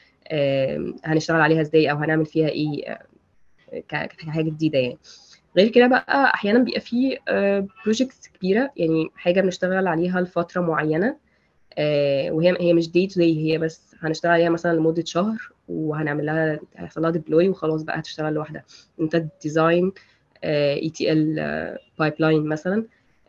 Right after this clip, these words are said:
آه، وت-، وتعمل لها orchestration على Airflow، وتعمل لها، آه، monitoring،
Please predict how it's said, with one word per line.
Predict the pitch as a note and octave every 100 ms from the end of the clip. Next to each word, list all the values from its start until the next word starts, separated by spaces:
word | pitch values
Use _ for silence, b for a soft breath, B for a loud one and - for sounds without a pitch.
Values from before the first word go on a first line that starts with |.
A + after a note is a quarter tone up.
| -
آه، | D3 C#3+ C3+ C3+
وت-، | C#3+ D3 - -
وتعمل | C#3 C#3 D3 D3 C#3+
لها | D3 C#3
orchestration | C#3+ - - D3+ D3 C#3+
على | C3 C#3 C#3 C3+ D3 -
Airflow، | D#3 D#3 -
وتعمل | D#3 E3 E3+ D#3+ D3 C#3+ C#3
لها، | D3 D3 D3 C#3+ - C#3
آه، |
monitoring، | D3 D#3 D#3 D#3 D3+